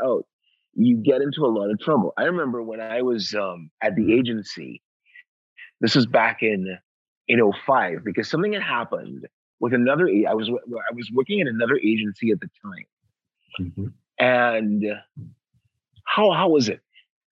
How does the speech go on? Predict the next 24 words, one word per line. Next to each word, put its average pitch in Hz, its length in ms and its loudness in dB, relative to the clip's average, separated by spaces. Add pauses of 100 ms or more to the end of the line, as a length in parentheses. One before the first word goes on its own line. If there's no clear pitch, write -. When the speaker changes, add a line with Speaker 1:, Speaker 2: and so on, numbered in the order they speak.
Speaker 1:
We 147 220 6
were 190 340 2
absorbed 123 840 0 (720)
into, 127 200 4
Speaker 2:
Yeah. 117 80 0
Speaker 1:
into 131 200 -2
our 113 200 2
par-, - 420 -12
into 123 200 0
our 110 80 2
parent 143 420 -4
agency. 98 460 -2
This 107 140 -6
was 123 120 -2
back 113 240 0
in 107 80 -4
oh 98 120 -6
five, 98 180 -2
like 90 140 -8
I 87 100 -12
said. 92 280 -2 (680)
Speaker 2:
Yeah. 131 320 2
Speaker 1:
And, 127 260 2
um, 113 400 2